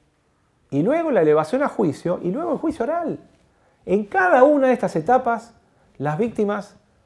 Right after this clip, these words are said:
sintieron una profunda reparación. Que hablando con ellas, me decían que esto no tiene ni punto de comparación con lo que puede ser una reparación económica.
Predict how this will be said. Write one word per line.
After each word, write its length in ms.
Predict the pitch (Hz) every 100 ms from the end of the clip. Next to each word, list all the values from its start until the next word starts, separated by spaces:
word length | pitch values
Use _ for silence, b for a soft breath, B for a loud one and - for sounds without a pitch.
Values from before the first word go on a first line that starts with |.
| _
sintieron 760 | - 143 143 208 202 196 202 - _
una 200 | - 156
profunda 420 | 135 131 202 214 180
reparación. 540 | 131 131 123 117 113 _ _ _ _ _ _ _ _ -
Que 100 | 123
hablando 320 | 156 254 240
con 140 | 214
ellas, 260 | 254 185 175
me 80 | 135
decían 440 | 139 139 233 135
que 420 | 147 160 196 - _ _ _ _ -
esto 280 | 180 190
no 100 | 170
tiene 220 | 151 190 170
ni 100 | 143
punto 240 | 226 247
de 80 | 208
comparación 560 | 170 165 190 214 220
con 160 | 220 151
lo 60 | 139
que 100 | 143
puede 220 | 202 202
ser 160 | -
una 120 | 226 151
reparación 480 | 131 120 123 208
económica. 640 | 208 135 240 233 120 -